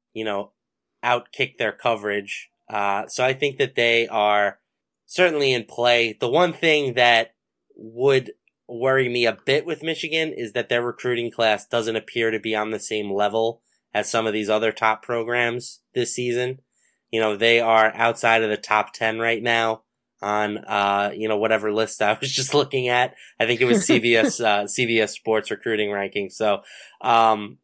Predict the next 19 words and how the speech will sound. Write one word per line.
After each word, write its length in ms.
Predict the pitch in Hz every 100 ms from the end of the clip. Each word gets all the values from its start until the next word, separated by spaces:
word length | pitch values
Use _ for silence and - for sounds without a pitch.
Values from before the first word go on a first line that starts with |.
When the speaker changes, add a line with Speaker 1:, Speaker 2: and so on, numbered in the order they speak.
| -
Speaker 1:
yeah, 240 | 165 147
obviously 380 | 131 185 190 180
we're 100 | 147
still 240 | 143 170 151
somewhat 380 | 156 135 127 -
early 340 | 123 127 117
in 100 | 107
the 40 |
process, 680 | 98 120 117 107 - 95 - -
but, 360 | 104 101 101 _ _ _ _ -
uh, 380 | 107 101 101 - - - _ 123 123 -
typically 800 | 190 190 175 160 151 143 131 - _ -
teams 460 | - 147 139 127 -
that 340 | 127 117 - _ _ _
win 560 | 107 113 135 135 127 - - _ _ _
the 280 | 117 123 120
national 420 | 120 120 - 117
championship 720 | - 120 113 127 117 131 127
have 480 | - 113 107 101 -